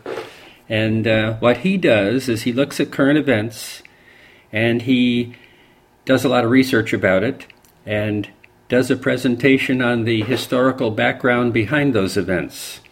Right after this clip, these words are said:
So when there's something like a war between Russia and Ukraine,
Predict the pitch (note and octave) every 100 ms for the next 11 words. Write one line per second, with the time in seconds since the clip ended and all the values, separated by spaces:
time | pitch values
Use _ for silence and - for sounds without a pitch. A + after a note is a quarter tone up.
0 | _ _ _ _ - A#2+ A#2 A#2+ A#2 A#2
1 | A2+ B2+ B2+ B2 A#2+ A#2 A#2 A2+ B2 A#2+
2 | A#2 A#2 A#2+ A2+ B2 A#2+ B2 A2+ A2+ A2+
3 | A2+ C#3+ C#3 G#2 F#2+